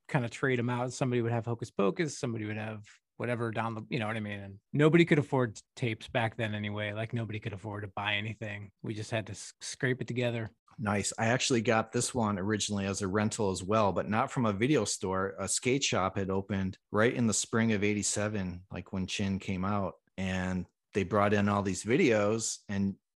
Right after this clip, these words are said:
Speaker 2: like you're saying, they were expensive. No kid could afford 'em. And they're like, "Oh, what are we gonna do?" So they just started renting 'em out for, like, three bucks a day.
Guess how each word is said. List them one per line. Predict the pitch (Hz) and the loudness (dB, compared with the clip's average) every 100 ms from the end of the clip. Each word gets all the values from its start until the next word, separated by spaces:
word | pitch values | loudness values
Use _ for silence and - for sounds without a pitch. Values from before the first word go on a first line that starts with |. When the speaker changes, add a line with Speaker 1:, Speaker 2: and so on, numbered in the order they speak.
| - | -4
Speaker 2:
like | 101 - | -4 -2
you're | 104 | -2
saying, | - 123 120 107 | 0 2 2 2
they | |
were | 98 | 0
expensive. | 95 - 120 127 92 | -2 -2 -2 -2 -2
No | 101 101 | 0 -2
kid | - 113 95 - | 0 0 0 -4
could | - 101 | -4 -2
afford | 90 - 117 123 | -2 0 2 4
'em. | 98 95 | 2 2
And | |
they're | 92 92 | 0 -2
like, | 92 87 | -4 -4
"Oh, | 107 107 | -4 -4
what | 98 101 | -2 -2
are | |
we | 98 98 | -2 -2
gonna | 95 92 | -2 -2
do?" | 104 117 | 0 0
So | - | 0
they | 101 95 | -2 -2
just | 104 - | -2 0
started | 110 101 98 | 0 0 0
renting | 95 101 98 | -2 0 0
'em | 95 | 2
out | 98 101 - | 2 0 -4
for, | 98 | -2
like, | 87 82 | -2 -2
three | - 98 | -2 0
bucks | 92 90 - | 2 0 -2
a | 87 | -2
day. | 95 92 90 87 | 0 2 0 -2